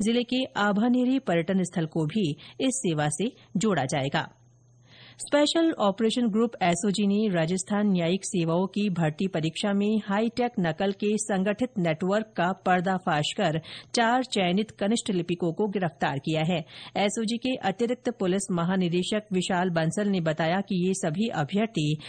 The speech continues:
ब्लूटूथ डिवाइस और स्पाई कैमरा के जरिए नकल कर परीक्षा पास कर चुके थे। इनसे पन्द्रह लाख रुपए में सौदा तय किया गया था।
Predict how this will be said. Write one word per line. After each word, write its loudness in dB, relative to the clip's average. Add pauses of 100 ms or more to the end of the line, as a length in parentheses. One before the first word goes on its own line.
(220)
ब्लूटूथ 0
डिवाइस 0
और 2
स्पाई 0
कैमरा 0
के -2
जरिए 0 (320)
नकल 0
कर -2 (120)
परीक्षा 0
पास -2
कर 0
चुके -4
थे। -2 (320)
इनसे 0
पन्द्रह 0
लाख 0
रुपए 0
में 2
सौदा 0
तय -2
किया -2
गया 0
था। -2